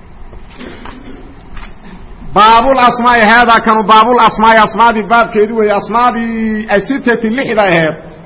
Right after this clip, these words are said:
asmaadii al-muctallat ee jiraneed. Intaanaan u gelin, waxa weeyaan, tanwiinta afar shay ayaa u diisha-, u diidda isimka mucrabka. Isimka mucrabka afar shay ayaa tanwiin u diidda.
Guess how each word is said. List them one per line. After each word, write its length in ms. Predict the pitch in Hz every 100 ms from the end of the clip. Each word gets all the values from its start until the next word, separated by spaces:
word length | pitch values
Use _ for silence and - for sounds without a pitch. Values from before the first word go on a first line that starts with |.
| -
asmaadii 1120 | 196 196 190 220 247 233 226 208 190 180 175 220
al-muctallat 680 | 233 208 - - 226 202 190
ee 120 | 185
jiraneed. 420 | 156 139 139 127 - - - - - - -
Intaanaan 540 | 277 233 240 233 240 214
u 120 | 311 -
gelin, 340 | 202 214 254 254 - - - - - -
waxa 220 | 240 262
weeyaan, 320 | 226 220 202 170
tanwiinta 760 | 170 185 190 214 285 269 - 139 101 -
afar 280 | 226 226 196
shay 180 | - 220
ayaa 160 | 208 220
u 80 |
diisha-, 380 | 175 185 - 180 -
u 80 | 233
diidda 320 | 175 170 190
isimka 360 | 220 180 160 156
mucrabka. 480 | 180 127 120 - 98 - - - - - -
Isimka 420 | 226 - 208 170 170
mucrabka 720 | 190 277 - 185 - - 127 127 127 - - - -
afar 300 | 233 233 202
shay 180 | - 214
ayaa 140 | 202
tanwiin 420 | - 165 170 254 277
u 80 | 185
diidda. 400 | 143 135 120